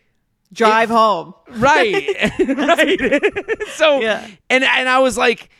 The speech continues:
Speaker 2: and I kinda had this moment at the end of the date where I did say to them, like, "What do we do from here?" 'Cause they're not from here. I'm not from here. We got drinks.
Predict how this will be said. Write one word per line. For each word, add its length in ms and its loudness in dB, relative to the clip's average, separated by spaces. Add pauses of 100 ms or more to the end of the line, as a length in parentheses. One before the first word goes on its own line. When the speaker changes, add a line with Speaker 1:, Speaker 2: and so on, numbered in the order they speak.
(140)
Speaker 2:
and 100 -2
I 120 0
kinda 340 -4
had 220 -2
this 160 -6
moment 260 -4
at 80 -8
the 80 -8
end 100 -6
of 60 -6
the 80 -4
date 220 -6
where 120 -6
I 120 -2
did 260 -2
say 240 -4
to 80 -8
them, 180 -4
like, 300 -8 (640)
"What 240 -2
do 100 -2
we 140 -2
do 220 -4
from 180 -10
here?" 160 -2
'Cause 200 -6
they're 220 -2
not 200 -4
from 240 -4
here. 280 -4
I'm 240 -4
not 200 -4
from 240 -4
here. 400 -4 (180)
We 240 -10
got 220 0
drinks. 640 -6